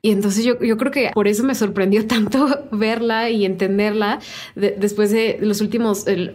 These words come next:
sobre todo de las películas del, del dos mil diez al dos mil veinte fueron, eh, películas que, queramos o no,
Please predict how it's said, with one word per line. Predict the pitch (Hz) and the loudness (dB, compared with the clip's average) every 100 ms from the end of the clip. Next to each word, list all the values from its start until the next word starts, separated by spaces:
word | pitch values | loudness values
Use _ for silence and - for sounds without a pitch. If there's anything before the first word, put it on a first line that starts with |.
| 160 | -4
sobre | 208 214 | -2 0
todo | 254 302 | 0 0
de | 370 208 | 0 0
las | 196 | -2
películas | 202 196 262 262 | -2 -2 0 0
del, | 214 190 - - - | 0 -2 -6 -18 -12
del | 202 202 202 | 0 2 2
dos | 202 | 2
mil | 220 240 226 | 2 2 2
diez | 214 202 214 220 | 2 2 0 0
al | 208 | 0
dos | 185 | 2
mil | 208 208 | 2 2
veinte | 202 202 | 2 0
fueron, | 220 220 226 240 233 - | 0 0 0 -2 -6 -12
eh, | - - - - - _ - | -16 -14 -14 -18 -20 _ -2
películas | 214 208 233 226 226 - - - - | 0 2 0 0 -2 -8 -16 -16 -6
que, | - 202 - - | 0 0 0 -4
queramos | 214 214 214 240 | -2 0 2 0
o | 220 | 0
no, | 190 202 226 214 | 0 0 -2 -6